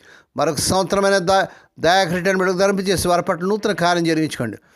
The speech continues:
రోగి లేని బిడ్డలపై నీ ప్రత్యేక కృప చూపించిన ఆయన, ఎవరైతే సీరియస్ కండిషన్లో ఆ యొక్క ఇంటెన్సివ్ కేర్లో ఉంచబడినారో వారిని కనికరించి, ఇప్పుడే కలవరి శిలువ రక్త ప్రభావాన్ని శిరస్సు మొదలు పాదంలో ప్రభావం చేస్తున్నాం నాయన.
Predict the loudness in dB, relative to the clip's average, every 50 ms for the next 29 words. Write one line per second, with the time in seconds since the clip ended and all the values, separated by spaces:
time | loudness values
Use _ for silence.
0 | _ _ _ _ -4 -2 0 2 2 2 2 2 2 2 0 0 0 0 0 0
1 | 0 0 -2 -2 -4 -2 0 0 0 2 0 -2 -2 -4 -4 -4 -4 -2 -2 -2
2 | -2 -2 -4 -6 -12 _ -20 -20 _ _ -2 0 2 2 2 2 0 0 -2 -2
3 | -2 0 0 0 0 0 -2 -2 -2 -2 0 0 -2 -2 -2 -2 -2 -2 0 -2
4 | -2 -4 -10 -18 _ _ _ -4 -2 0 0 0 0 0 2 2 0 0 -2 -2
5 | -2 -2 0 -2 -2 -2 -2 -2 -4 -4 -2 0 0 2 2 0 -2 -2 -2 -2
6 | 0 0 0 2 2 2 2 4 2 2 0 0 0 -2 -2 0 -2 -2 -2 -2
7 | -4 -6 -8 -10 -12 _ _ _ _ _ _ _ -10 -6 -4 0 2 2 2 2
8 | 2 0 2 2 2 2 0 0 0 0 0 0 0 0 -2 -4 -4 -2 -2 0
9 | 2 2 4 4 4 2 0 -4 -8 _ _ _ _ _ -8 -6 -2 -2 -2 -2
10 | 0 0 0 2 2 0 0 -4 -6 -2 0 2 4 4 4 4 2 2 2 2
11 | 0 0 0 0 0 0 -2 -2 -2 -2 -2 -2 -2 -2 -2 -4 -6